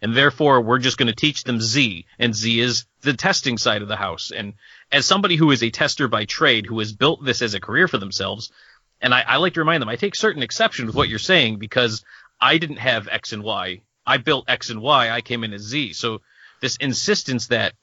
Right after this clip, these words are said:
a, a person, well, testers are just made from necessity and are not act-, it's not actually something that requires a certain underlying skill and, and aptitude, I, I take very certain exception with. And I, I fight this battle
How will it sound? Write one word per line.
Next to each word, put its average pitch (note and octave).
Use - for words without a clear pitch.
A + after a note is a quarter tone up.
a, B2+
a B2
person, C#3+
well, B2+
testers E3
are A#2+
just B2
made B2+
from A#2
necessity G#2+
and A#2
are A2+
not B2
act-, A#2
it's A#2
not C3
actually A#2+
something A2
that G#2
requires A2
a G2
certain G#2+
underlying A#2+
skill A#2
and, G#2+
and G#2+
aptitude, G2
I, G#2
I A#2+
take A#2
very A2
certain G#2
exception A#2+
with. -
And G#2+
I, A#2
I C3
fight E3+
this C#3+
battle A2+